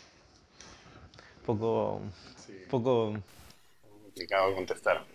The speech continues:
Speaker 2: Em, bueno, no es una sola cosa, ¿no? Son varias cosas. Eh, de,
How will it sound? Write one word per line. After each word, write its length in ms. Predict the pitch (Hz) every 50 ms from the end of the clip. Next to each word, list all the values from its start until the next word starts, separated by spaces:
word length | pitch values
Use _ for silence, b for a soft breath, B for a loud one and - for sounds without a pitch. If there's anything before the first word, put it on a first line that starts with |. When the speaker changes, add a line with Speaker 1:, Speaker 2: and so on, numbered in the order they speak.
| - - - - - -
Speaker 2:
Em, 580 | 113 104 98 98 95 95 95 95 95 92 90 87 82 - - - _ _ _ _ _ _ _ _ _ _ _ _ - - - - - - - _ _ _ _ _ _ _ _ _ B B B B B - - _ _ _ _ _ _ _ _ _ -
bueno, 340 | - 104 107 98 98 98
no 160 | 98 107 113 120
es 180 | 117 - -
una 160 | 131 123 120
sola 220 | 110 - 123 117 104
cosa, 300 | 117 113 98 - 90 90
¿no? 160 | 92 - -
Son 180 | - - 110 107
varias 300 | 110 110 110 104 95 -
cosas. 560 | - 104 95 - 110 - - - - - - _ _ _ _ _
Eh, 640 | - 139 113 107 101 98 98 95 92 90 90 87 87 87 - - _ _ _ _ _ _ _ _ _ _ _ _ _ _ _ _ _ _ _ _ _ _ _ _ -
de, 840 | - - 107 101 101 98 95 95 95 92 90 92 90 90 90 87